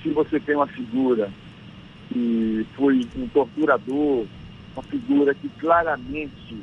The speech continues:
é, que claramente atentou contra os direitos humanos, essas figuras, o direito à memória, o direito à história é de cada grupo social. A história,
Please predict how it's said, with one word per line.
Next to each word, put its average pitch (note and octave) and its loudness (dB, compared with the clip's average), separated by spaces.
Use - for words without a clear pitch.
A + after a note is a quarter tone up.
é, - -14
que - -18
claramente B2 0
atentou C3+ -2
contra C#3 -10
os C#3 -6
direitos B2+ -4
humanos, B2 0
essas - -2
figuras, G3 0
o G3+ -8
direito F#3 2
à D#3+ 4
memória, C#3 0
o - -12
direito C#3 -2
à A#2+ 2
história D3 0
é G#3+ -4
de G#3+ -10
cada A3 0
grupo F3+ -2
social. D3+ 0
A G3 6
história, G3 0